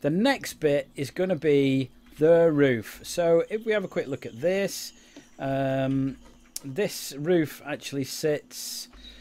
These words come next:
somewhere approximately, approximately there,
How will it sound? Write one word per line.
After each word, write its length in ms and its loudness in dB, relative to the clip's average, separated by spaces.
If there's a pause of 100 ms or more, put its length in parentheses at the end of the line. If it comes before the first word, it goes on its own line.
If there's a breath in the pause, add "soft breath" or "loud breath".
(320 loud breath)
somewhere 1300 -2
approximately, 1500 -4 (1040)
approximately 640 -6
there, 420 -4